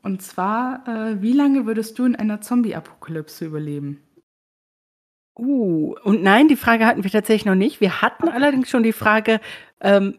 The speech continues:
Speaker 2: welche fünf Gegenstände wir mitnehmen würden.
Speaker 1: Stimmt,
Speaker 2: Oder
Speaker 1: ja.
Speaker 2: welche drei? Nee, welche fünf? Aber wie lange wir überleben würden, ähm, basierend auf den fünf Gegenständen, die wir mitnehmen,
Speaker 1: Nein,
Speaker 2: oder?
Speaker 1: nein, so gene-, generell, was du schätzen würdest, wie lange du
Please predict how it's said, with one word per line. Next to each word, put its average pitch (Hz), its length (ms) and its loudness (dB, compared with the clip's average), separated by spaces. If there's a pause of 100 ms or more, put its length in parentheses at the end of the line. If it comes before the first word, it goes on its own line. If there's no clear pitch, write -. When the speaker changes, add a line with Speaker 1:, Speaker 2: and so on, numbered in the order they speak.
(100)
Speaker 2:
welche 190 360 0
fünf 175 440 -4
Gegenstände 165 720 -6
wir 165 120 -4
mitnehmen 165 520 -4
würden. - 260 -8
Speaker 1:
Stimmt, 156 540 -4
Speaker 2:
Oder 156 200 -2
Speaker 1:
ja. 160 60 -4
Speaker 2:
welche 165 240 -4
drei? 180 420 -8
Nee, 170 220 -2
welche 165 220 -8
fünf? 165 380 -6 (880)
Aber 190 300 6
wie 170 100 -2
lange 175 680 6
wir 185 120 6
überleben 170 560 2
würden, 160 520 -8 (840)
ähm, 180 540 2
basierend 190 640 2
auf 190 200 4
den 214 100 6
fünf 190 220 -2
Gegenständen, 226 460 2
die 214 120 6
wir 190 80 6
mitnehmen, 180 280 4
Speaker 1:
Nein, 165 320 6
Speaker 2:
oder? 285 120 6
Speaker 1:
nein, 214 240 6
so 233 80 -2
gene-, 240 280 2 (200)
generell, 240 400 2
was 214 340 -6
du 240 340 -4
schätzen 240 420 -4
würdest, 214 340 -2
wie 220 40 -10
lange 208 260 -4
du 214 380 -6